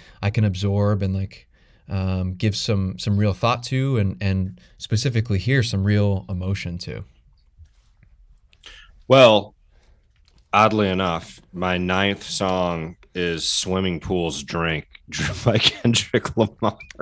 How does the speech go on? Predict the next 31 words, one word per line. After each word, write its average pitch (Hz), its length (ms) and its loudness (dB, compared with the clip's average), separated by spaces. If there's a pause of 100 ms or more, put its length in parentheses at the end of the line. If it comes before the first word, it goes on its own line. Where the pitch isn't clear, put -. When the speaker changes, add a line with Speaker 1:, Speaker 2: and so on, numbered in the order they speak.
(160)
Speaker 1:
Oh, 180 800 10
baby, 311 500 10
yes! 220 680 10
Speaker 2:
Oh, 135 320 10
man, 131 460 8
right 143 260 8
on 143 280 10
cue. 117 380 8
A-, 120 280 8
as 120 160 6
if, 123 340 6
uh, 107 500 4
just 127 200 -2
in 139 80 2
case 123 220 8
anyone 113 480 6
thought 98 380 4
that 82 200 -2
we 82 140 -4
were, 80 440 -4
uh, 76 100 -8
colluding 85 600 -2
here. 80 300 -6 (480)
Uh, 135 500 12
Speaker 1:
Amazing. 127 200 8
Speaker 2:
dude, 135 60 8
I 127 100 8
don't 151 100 10
know. 151 320 12 (160)
I 123 100 8
don't, 143 260 8